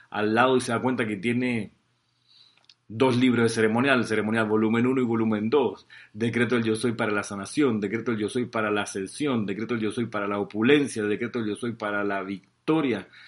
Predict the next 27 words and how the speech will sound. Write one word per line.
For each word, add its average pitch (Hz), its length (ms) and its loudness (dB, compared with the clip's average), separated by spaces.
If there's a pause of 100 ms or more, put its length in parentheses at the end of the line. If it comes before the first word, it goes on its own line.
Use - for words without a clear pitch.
(680)
libro 143 280 10
de 131 60 8
invocaciones, 120 520 2
adoraciones 123 480 0
y 110 60 0
decretos, 104 600 -2 (840)
libro 139 400 4
de 131 80 4
ceremonial, 120 680 0
libro 139 220 4
de 131 40 2
servicio 123 380 -2
de 120 60 2
amor 131 120 0
por 135 140 0
los 107 180 0
ángeles. 107 520 -4
O - 1700 -20
sea, 123 220 2
por 117 160 2
afirmaciones 123 760 -2 (340)
tenemos, 127 760 2 (3250)
no 113 180 -2
quiero 120 160 2
decir 113 240 0
miles, 117 440 2
pero 104 360 -6